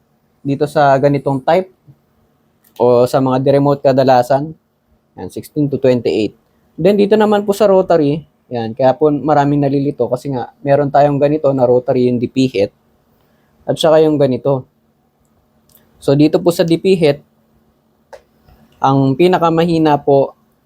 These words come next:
ay yung one. Ayan.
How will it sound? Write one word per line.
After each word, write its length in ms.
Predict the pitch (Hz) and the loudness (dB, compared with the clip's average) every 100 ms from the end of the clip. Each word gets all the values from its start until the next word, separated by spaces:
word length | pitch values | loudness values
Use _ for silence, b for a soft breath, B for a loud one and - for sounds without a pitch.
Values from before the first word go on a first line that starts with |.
| _ | _
ay 240 | 139 139 | 0 2
yung 240 | 135 135 127 | 2 2 2
one. 400 | 127 113 107 120 - - - _ _ _ _ _ _ _ _ | 0 0 -4 -14 -18 -20 -20 _ _ _ _ _ _ _ _
Ayan. 720 | 98 98 101 92 87 87 90 | -2 2 2 2 -2 -6 -10